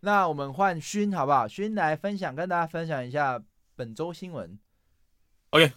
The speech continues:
Speaker 2: 有听到吗？喂。
Speaker 1: 有的，有的，我们来赶快
Speaker 2: 好。
Speaker 1: 加一下 Overwatch，可以开打了。
Speaker 2: 等一下，等一下，
Speaker 1: 哦，
Speaker 2: 等一下结束，
Speaker 1: 等一下，
Speaker 2: 或是等一下就直接来了。
Speaker 1: 好，好。
Speaker 2: OK，好。<laughs> 呃，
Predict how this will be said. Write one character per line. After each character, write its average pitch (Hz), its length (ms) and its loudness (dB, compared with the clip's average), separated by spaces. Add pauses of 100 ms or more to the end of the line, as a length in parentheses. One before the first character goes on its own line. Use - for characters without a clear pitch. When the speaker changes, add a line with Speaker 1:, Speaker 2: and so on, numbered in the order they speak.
(140)
Speaker 2:
有 110 420 2
听 135 100 -2
到 135 140 8
吗？ 117 100 6 (160)
喂。 107 300 -6 (100)
Speaker 1:
有 117 160 -4
的， 190 200 4 (160)
有 123 120 -2
的， 147 220 0
我 143 80 -6
们 135 120 -6
来 143 120 -2
赶 139 140 -2
快 147 200 4
Speaker 2:
好。 120 240 8 (200)
Speaker 1:
加 156 200 2
一 156 40 -2
下 156 100 0
Overwatch， 147 720 -2 (560)
可 - 100 -12
以 123 60 -8
开 123 180 -6
打 107 140 -6
了。 82 60 -8
Speaker 2:
等 104 100 -2
一 104 60 0
下， 110 260 4
等 104 100 -6
一 98 40 -8
下， 104 240 -2
Speaker 1:
哦， 101 100 -10
Speaker 2:
等 117 80 2
一 117 40 4
下 151 120 8
结 120 160 4
束， 120 240 4
Speaker 1:
等 - 40 -12
一 - 0 -
下， 104 60 -8
Speaker 2:
或 131 80 4
是 120 120 2
等 95 120 -2
一 104 40 0
下 123 260 6
就 110 140 0
直 - 60 -6
接 107 220 6
来 92 180 0
了。 90 60 -16
Speaker 1:
好， 98 80 -2
好。 107 40 2
Speaker 2:
OK， 127 240 4
好。 127 460 4 (640)
<laughs> - 0 -
呃， 127 800 12